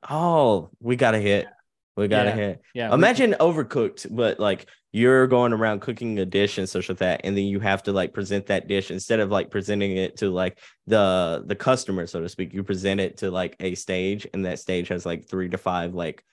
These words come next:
Speaker 1: judges on there, and then they
Speaker 2: Yeah.
Speaker 1: judge it based on how fast you were able to cook it, how good the dish is. I think we got something here.
Speaker 2: We got, okay, any publishers listening? Where's the money? Bring in the
Speaker 1: Yeah,
Speaker 2: money. Write us,
Speaker 1: exactly.
Speaker 2: write us a check, and we're gonna make this game.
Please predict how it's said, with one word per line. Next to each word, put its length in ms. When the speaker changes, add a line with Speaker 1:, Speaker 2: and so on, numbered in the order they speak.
Speaker 1:
judges 440
on 140
there, 240
and 160
then 160
they 140
Speaker 2:
Yeah. 60
Speaker 1:
judge 280
it 140
based 240
on 140
how 160
fast 440
you 100
were 100
able 140
to 60
cook 200
it, 100
how 160
good 300
the 80
dish 420
is. 300
I 60
think 160
we 40
got 240
something 220
here. 240
Speaker 2:
We 100
got, 200
okay, 240
any 100
publishers 480
listening? 380
Where's 140
the 60
money? 260
Bring 260
in 80
the 80
Speaker 1:
Yeah, 60
Speaker 2:
money. 160
Write 420
us, 100
Speaker 1:
exactly. 220
Speaker 2:
write 120
us 140
a 60
check, 320
and 60
we're 40
gonna 140
make 140
this 120
game. 400